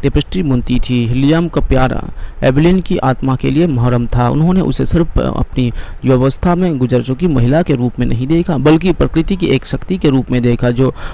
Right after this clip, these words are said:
मजबूत और लचीली थी। उसका दिल समुद्री हवा में तरह विशाल था। उन्होंने उसके दर्द को चुनौती दी,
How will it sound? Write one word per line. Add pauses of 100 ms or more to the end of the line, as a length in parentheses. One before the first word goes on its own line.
(100)
मजबूत
और
लचीली
थी।
उसका
दिल
समुद्री
हवा
में
तरह
विशाल
था।
उन्होंने
उसके
दर्द
को
चुनौती
दी,